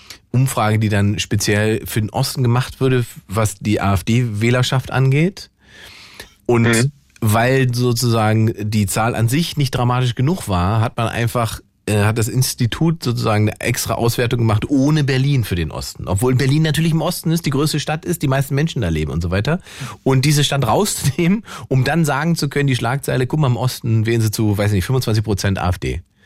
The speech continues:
Speaker 2: Das muss ich leider auch dazu sagen, dass wir da auch immer so ein bisschen mit in die Freiheit eingeschränkt werden. Persön-, also persönlich, weil die Medien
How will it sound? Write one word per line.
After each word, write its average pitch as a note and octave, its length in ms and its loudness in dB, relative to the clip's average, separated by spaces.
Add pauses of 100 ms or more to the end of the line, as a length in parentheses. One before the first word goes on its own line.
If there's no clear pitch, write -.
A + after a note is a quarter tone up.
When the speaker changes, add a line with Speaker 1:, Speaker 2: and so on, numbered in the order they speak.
(280)
Speaker 2:
Das B2 340 0
muss C3 340 0
ich C3 240 0
leider B2 200 2
auch B2+ 140 0
dazu C3 280 0
sagen, C3 300 0
dass A#2+ 160 -2
wir A#2 100 0
da A#2+ 240 0
auch D3 300 -2
immer B2 200 2
so A#2+ 80 0
ein B2 80 2
bisschen B2+ 220 0
mit C3 140 -2
in C3 120 0
die B2+ 100 0
Freiheit A#2+ 380 -2
eingeschränkt C3 720 -2
werden. C3 420 0 (1160)
Persön-, B2+ 560 2
also G#2+ 160 0
persönlich, C3 600 2 (240)
weil B2 340 2 (120)
die B2+ 180 -2
Medien F3 760 2